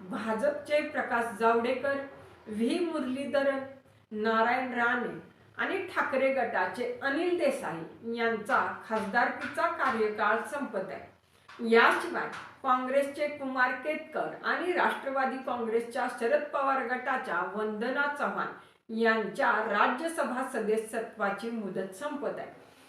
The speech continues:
अशात राज्यसभा निवडणुकीत खुलं मतदान असल्यानं राज्यात पक्षादेश म्हणजे व्हीप महत्त्वाचा ठरणार आहे. तरी या निवडणुकीत कोणाचं पारडं जड असेल,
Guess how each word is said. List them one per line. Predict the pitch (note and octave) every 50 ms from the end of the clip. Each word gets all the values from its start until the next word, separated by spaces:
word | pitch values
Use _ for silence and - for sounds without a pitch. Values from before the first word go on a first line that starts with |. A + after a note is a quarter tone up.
| - - - _ -
अशात | B3 C4+ C4+ - F#4+ F#4+ F4+ - - - - - - - - - - -
राज्यसभा | F#3 G#3 G#3+ - C4 C#4 F4+ F#4 F#4 F#4 G#4 G#4 G4 G4+
निवडणुकीत | G4+ G4 F#4+ E4 C#4 C#4 C#4 C4+ C#4 D4 - - A3+ G#3+ G#3 - - -
खुलं | - B3 A#3 C#4 D#4+ F4 - G#4
मतदान | G4+ - A#3+ A#3+ B3+ C4 C4+
असल्यानं | C4+ C4+ - - A#3 G3+ G3 G#3+ A3+ A3 - - - - - - A3 G#3
राज्यात | A3 G#3+ G#3+ G#3+ - - B3 B3+ C#4 C4+ - - - -
पक्षादेश | - - - - D4+ D4 D4+ - - A3+ F3+ - - - - G3+
म्हणजे | G#3+ A3+ A#3 A3+ C#4 C#4
व्हीप | G#3+ F#3 A3+ E4 E4 E4+ E4 - - - - - - _ -
महत्त्वाचा | G#3+ A#3+ B3+ C4+ C4 B3+ A#3 A3 B3 B3+ B3+ C4 C#4+
ठरणार | C#4 C#4+ - - A#3 G3+ F3+ D3+ D3 D3
आहे. | - - - - _ _ _ _ -
तरी | D4+ D4 D#4 E4+ F4 F4 - - - - A3
या | G#3+ G3 G#3 A#3 B3 - F#4+ G#4 G4+
निवडणुकीत | F4+ C#4+ C4 B3+ A#3+ A#3 B3+ C4+ - - E3 - D#3+ - - -
कोणाचं | C4 C4+ C4+ C4+ C#4+ D4 D4+ D4+ D#4+ E4
पारडं | - D#4+ D4+ D4 C#4 B3+ C#4
जड | C#4 A3 - B3+ C4 C4+ C4+ C4+
असेल, | C#4 C4 - - B3 B3 B3